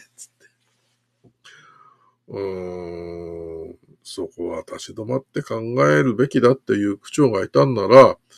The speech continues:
そうすればいいじゃんね。そうしたって何の罰も当たらないよね。で、く-、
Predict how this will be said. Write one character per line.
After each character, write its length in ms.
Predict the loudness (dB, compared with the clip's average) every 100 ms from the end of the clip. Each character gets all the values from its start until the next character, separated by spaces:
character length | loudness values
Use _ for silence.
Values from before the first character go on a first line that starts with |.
| _ _ _ _ _
そ 580 | -8 -2 -2 0 -4 -6
う 40 |
す 360 | -8 -10 -10 0
れ 120 | 4
ば 220 | 6 6
い 120 | 6
い 20 |
じ 120 | 4 -4
ゃ 60 |
ん 120 | -6
ね。 300 | -6 -4 -4
そ 260 | -6 -2 2
う 60 | 2
し 60 |
た 100 | 2
っ 40 | 0
て 140 | -2
何 220 | -4 -4
の 80 | 2
罰 240 | 2 4 4
も 100 | 2
当 120 | 2
た 60 | -2
ら 60 | -2
な 140 | -6
い 40 |
よ 100 | -6
ね。 180 | -2 0
で、 220 | 2 2
く-、 320 | 0 -16 -18